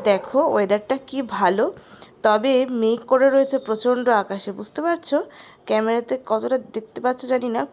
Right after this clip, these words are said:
পুরো কালো মেঘ করে আছে। তো, উম, যখন তখন বৃষ্টি নামতে পারে, তাই আমি ওকে তখন বলছিলাম যে এখন আর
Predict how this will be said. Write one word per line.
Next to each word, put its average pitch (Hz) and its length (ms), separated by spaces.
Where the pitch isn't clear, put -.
পুরো 254 160
কালো 220 500
মেঘ 220 200
করে 185 280
আছে। 170 300
তো, 196 260
উম, 196 460
যখন 202 340
তখন 247 280
বৃষ্টি 233 280
নামতে 240 320
পারে, 214 300
তাই 208 280
আমি 226 140
ওকে 233 160
তখন 233 300
বলছিলাম 196 500
যে 190 140
এখন 214 460
আর 208 140